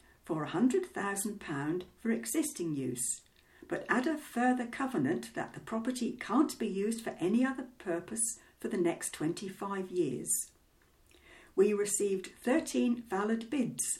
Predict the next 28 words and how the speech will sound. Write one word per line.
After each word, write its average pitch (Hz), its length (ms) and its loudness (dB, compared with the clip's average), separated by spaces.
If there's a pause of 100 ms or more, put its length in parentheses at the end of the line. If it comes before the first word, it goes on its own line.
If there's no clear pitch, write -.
overall, 165 720 0 (540)
but - 160 -6
the 165 80 0
one 262 240 4
we've 320 160 6
accepted - 880 -4
recognises 226 960 2
Pops - 420 0
Meadow 190 440 -2
as 156 180 -2
an 196 120 -2
asset - 420 -6
to - 120 -4
the 170 100 -8
community. 240 800 4 (1120)
The 170 100 -4
site 208 460 2
will 190 140 2
be 180 460 4
free 359 340 10
entry - 580 2 (320)
and 180 200 0
provide 180 440 2
family 185 420 0
entertainment. 226 920 -2 (1040)
Facilities 226 800 2
will 190 160 2
include 185 640 6